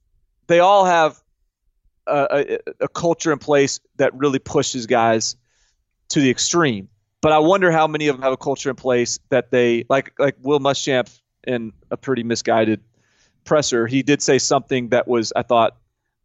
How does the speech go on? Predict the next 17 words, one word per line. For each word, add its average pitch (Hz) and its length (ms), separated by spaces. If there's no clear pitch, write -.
um, 104 540
what 113 320
was, 113 280
was 113 140
I 117 60
thought 123 180
was 117 100
a 120 40
good 117 240
phrase 123 420
is, 113 320
is 120 200
coach - 540
the 147 80
performance 147 800
or, 147 160
or 139 260